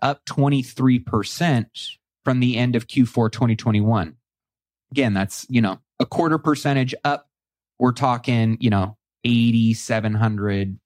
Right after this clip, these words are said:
foreclosure starts compared to seventy-one hundred the year before. However, let's put this in context. For Fannie,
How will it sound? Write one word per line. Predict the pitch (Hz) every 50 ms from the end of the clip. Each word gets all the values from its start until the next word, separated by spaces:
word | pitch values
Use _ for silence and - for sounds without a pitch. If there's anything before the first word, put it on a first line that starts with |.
| _ -
foreclosure | 117 110 101 - - 113 110 107 101 104 104 98
starts | - - - - 104 101 104 101 - - - - - _ _ _ _ _ _ _
compared | - 131 123 113 107 120 107 104 104 104 98 -
to | - 117 104 101 101 101
seventy-one | - - 143 131 127 120 117 110 107 107 107 107
hundred | 113 117 107 104 101 98
the | 101 101
year | 101 104 104 101
before. | 95 98 - - - 120 113 123 143 160 - _ _ _ _ _ _ _ _ _ -
However, | 123 123 139 151 151 139 127 123 120 117
let's | 117 120 117 - - _ _ _ _ _
put | - 151 123
this | 143 120 -
in | - 110 107
context. | - 123 117 107 107 110 - 104 82 - - - - - _ -
For | - 127
Fannie, | - - - 160 160 165 165 160 135 110 107 113 123 -